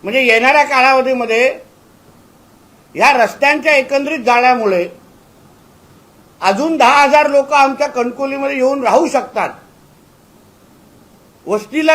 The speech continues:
येऊ शकतात. अशा पद्धतीचा कणकवली शहराचा विस्तार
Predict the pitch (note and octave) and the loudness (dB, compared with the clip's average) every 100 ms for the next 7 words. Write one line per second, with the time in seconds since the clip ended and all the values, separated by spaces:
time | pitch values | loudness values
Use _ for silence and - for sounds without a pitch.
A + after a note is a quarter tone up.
0 | D4+ C#4+ C#4 C4 B3 A#3 G3+ - - _ | 4 2 0 -4 -4 -2 -4 -4 -18 _
1 | _ _ _ _ _ _ _ _ _ _ | _ _ _ _ _ _ _ _ _ _
2 | _ _ _ - - D4+ D#4 C#4+ B3 C#4+ | _ _ _ -8 -2 -2 0 0 -2 -8
3 | C#4 C4+ D4+ C4+ B3 B3 C4 C4+ - G3+ | -8 -4 -2 -2 -4 -2 -2 -2 -2 0
4 | A3+ A#3+ A#3 A3 F3+ - F#3+ G#3+ | 2 0 -4 -6 -8 -6 -2 -2